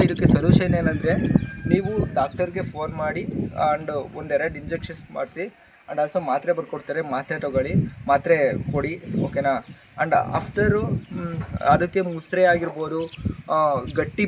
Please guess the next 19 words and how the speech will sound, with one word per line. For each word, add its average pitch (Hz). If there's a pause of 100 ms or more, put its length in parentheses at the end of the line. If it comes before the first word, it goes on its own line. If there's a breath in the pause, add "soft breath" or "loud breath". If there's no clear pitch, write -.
ಪದಾರ್ಥ, 156 (200)
so 165 (360)
ತಿಂಡಿ 180
ಆಗಿರ್ಬೋದು, 165 (120)
ಏನು 165
ಇಡಬೇಡಿ 139
ಒಂದೆರಡು 135
ದಿನ. 135 (600)
And 160 (120)
ಇಂಜೆಕ್ಷನ್ 185 (200)
ಮಾಡಿಸಿ 143
ಇನ್ನೊಂದೆರಡು 147
ದಿನ 143
ಇದ್ರೆ, 185
and 160
also 147 (140)
ಕ್ಯಾಲ್ಸಿಯಂ 147 (120)
ಹಾಕ್ಸೋದಾದ್ರೆ 156
ಹಾಕ್ಸಿ, -